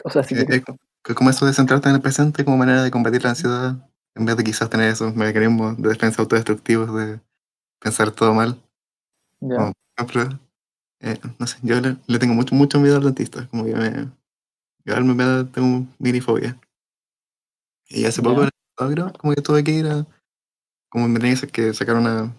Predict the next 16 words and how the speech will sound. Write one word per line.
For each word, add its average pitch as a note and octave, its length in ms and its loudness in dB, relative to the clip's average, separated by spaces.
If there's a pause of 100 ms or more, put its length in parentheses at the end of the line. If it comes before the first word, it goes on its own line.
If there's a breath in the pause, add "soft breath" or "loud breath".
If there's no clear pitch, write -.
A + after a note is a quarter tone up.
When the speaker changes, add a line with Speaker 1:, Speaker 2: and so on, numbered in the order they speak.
Speaker 2:
una A2+ 160 2
carie, C3+ 260 0 (200)
parece. D#3+ 280 -2 (2500)
Y G#2 220 -2
tienes B2+ 220 0
como A#2 140 0
ese B2 280 -4
tartalarito A#2 500 2
culiado B2 280 2
que B2 80 4
te A#2+ 140 0
pasa B2+ 320 -2
como A#2+ 160 0
por A#2+ 100 -2
los A#2 100 0
dientes. B2+ 520 -2